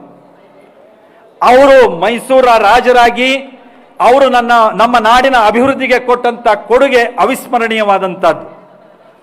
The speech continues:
ಒಬ್ಬ ರಾಜನಾಗಿ, ರಾಜಪ್ರಭುತ್ವ ಇದ್ದಂಥ ಸಂದರ್ಭದಲ್ಲಿ ಅದು ಪ್ರಜಾಪ್ರಭುತ್ವವೇ ರೂಪಿತ ಆಗಿರುವಂಥ ಆಡಳಿತವನ್ನ ಕೊಟ್ಟಿರೋದು ಅಂದ್ರೆ ಮೈಸೂರು ರಾಜ್ಯ,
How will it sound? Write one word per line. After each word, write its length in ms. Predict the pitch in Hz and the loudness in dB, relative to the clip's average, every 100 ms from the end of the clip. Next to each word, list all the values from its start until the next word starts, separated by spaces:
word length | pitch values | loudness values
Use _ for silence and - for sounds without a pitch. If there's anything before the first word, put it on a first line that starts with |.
| _ _ _ _ 180 | _ _ _ _ -2
ಒಬ್ಬ 140 | 247 247 262 | 0 2 2
ರಾಜನಾಗಿ, 880 | 196 214 254 254 262 247 247 240 180 - - - - _ - | 2 2 2 0 0 0 0 -4 -8 -14 -20 -20 -20 _ -6
ರಾಜಪ್ರಭುತ್ವ 840 | 170 233 254 262 233 233 277 277 269 | 0 0 0 -2 -2 -4 -4 0 0
ಇದ್ದಂಥ 400 | 226 254 254 254 240 | 0 -2 -2 -2 -2
ಸಂದರ್ಭದಲ್ಲಿ 720 | 233 233 254 240 240 233 196 - - - - _ _ _ _ _ _ - | -2 -2 0 0 0 0 -2 -8 -20 -20 -20 _ _ _ _ _ _ -2
ಅದು 220 | 233 240 | -2 -2
ಪ್ರಜಾಪ್ರಭುತ್ವವೇ 1300 | - 185 226 269 262 254 269 277 277 277 285 285 | -4 -2 2 2 2 0 0 0 2 4 6 4
ರೂಪಿತ 380 | 269 262 262 254 | 2 -2 -4 -4
ಆಗಿರುವಂಥ 600 | 254 240 240 240 240 233 | 0 2 2 0 -2 0
ಆಡಳಿತವನ್ನ 920 | 233 202 185 233 262 254 247 240 233 | 0 0 2 2 2 0 -2 -4 -4
ಕೊಟ್ಟಿರೋದು 600 | 220 233 233 269 254 233 | -4 -4 -4 -2 0 0
ಅಂದ್ರೆ 640 | 233 220 240 226 220 - - | -2 -2 -2 -2 -6 -20 -10
ಮೈಸೂರು 400 | 160 220 214 226 | -6 -4 -2 -2
ರಾಜ್ಯ, 320 | 196 202 165 | 0 -2 -2